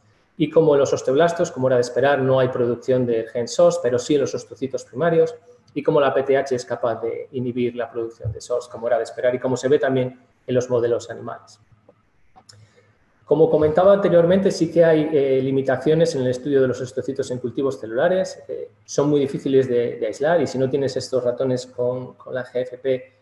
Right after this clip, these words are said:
mucho más difícil. Y además se les diferencia muy rápido a osteoblastos in vitro. De hecho, cuando, eh, utilizamos estos osteocitos primarios que son positivos para G F P, al cabo de un par de días pierden la señal para G F P y comienzan a desdiferenciarse para osteoblas-, hacia osteoblastos.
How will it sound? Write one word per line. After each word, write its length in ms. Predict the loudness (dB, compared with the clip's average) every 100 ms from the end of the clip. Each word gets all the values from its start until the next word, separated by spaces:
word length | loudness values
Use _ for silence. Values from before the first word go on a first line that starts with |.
| _
mucho 240 | -6 -4 -2
más 180 | -2
difícil. 500 | -4 -4 -2 -2 -2 -6 _ _
Y 80 | 0
además 300 | 2 2 4
se 80 | 4
les 120 | 2
diferencia 460 | 0 0 0 0 -2
muy 160 | 0
rápido 460 | 2 0 2 2 2
a 20 |
osteoblastos 500 | 2 0 -2 -2 -6
in 120 | -8
vitro. 260 | -8 -8 -2
De 100 | 0
hecho, 220 | 0 0
cuando, 420 | 0 2 2 2 0
eh, 360 | -2 -4 -8 -14
utilizamos 580 | -10 -6 -4 -2 -2 -4
estos 420 | -8 -6 -8 -6
osteocitos 560 | -6 -4 -6 -6 -8 -8
primarios 400 | -2 0 0 -2
que 80 | -10
son 160 | -10
positivos 460 | -10 -8 -2 -2 -2
para 320 | -4 -4 -4
G 180 | -4 -4
F 160 | -4 -2
P, 320 | 0 -2 -6 _ _ -2
al 120 | 2
cabo 200 | 4 4
de 80 | 4
un 80 | 0
par 160 | 0
de 80 | 0
días 260 | 2 0 0
pierden 280 | 0 2
la 80 | 0
señal 320 | -2 0 0 0
para 200 | -4 -2
G 100 | -2
F 180 | -2
P 160 | -2 -2
y 160 | -2 -4
comienzan 340 | -6 -4 -4
a 20 |
desdiferenciarse 720 | -4 -4 -6 -6 -2 -4 -4
para 220 | -8 -8
osteoblas-, 440 | -8 -12 -18 -16 -14
hacia 200 | -10 -10
osteoblastos. 600 | -10 -10 -10 -12 _